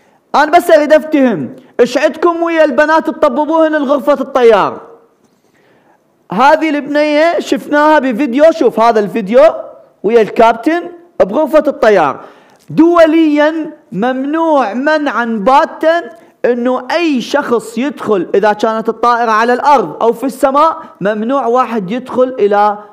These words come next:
قمرة الطائرة. زين، أنتوا ليش تطببون بنات لغرفة الطيار؟ تمام؟ رحنا نبشنا على هذه البنت،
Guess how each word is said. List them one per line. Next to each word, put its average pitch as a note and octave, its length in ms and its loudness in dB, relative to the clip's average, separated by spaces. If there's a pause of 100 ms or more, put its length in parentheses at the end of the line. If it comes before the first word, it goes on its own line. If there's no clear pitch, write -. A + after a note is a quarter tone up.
(180)
قمرة B3 340 0
الطائرة. D#3 600 -2 (480)
زين، D#3 320 0 (240)
أنتوا A3+ 220 -4
ليش D#4+ 140 -2
تطببون G#3+ 600 -2
بنات F3+ 380 -4
لغرفة F3 440 -6
الطيار؟ D3 520 -6 (1040)
تمام؟ G#3 440 -2 (340)
رحنا E4 340 2
نبشنا D#4+ 560 2
على C#4 220 2
هذه C#4+ 320 0
البنت، A#3+ 520 -2